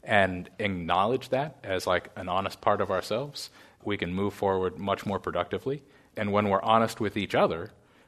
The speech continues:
we stop pretending and making each other feel crazy. Because the fact is that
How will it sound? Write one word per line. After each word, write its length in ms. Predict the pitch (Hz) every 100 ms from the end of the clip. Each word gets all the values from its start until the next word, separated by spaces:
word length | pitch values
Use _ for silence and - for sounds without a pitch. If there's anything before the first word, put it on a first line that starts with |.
| _
we 100 | -
stop 320 | 104 - 120 -
pretending 680 | 98 - 160 156 76 87 -
and 160 | 101
making 300 | 101 113 113
each 160 | 107 101
other 160 | 104 92
feel 200 | - 95
crazy. 480 | - 139 120 - - - -
Because 420 | - 113 110 - - - - -
the 100 | -
fact 280 | 113 135 131
is 160 | 135 113
that 260 | 110 101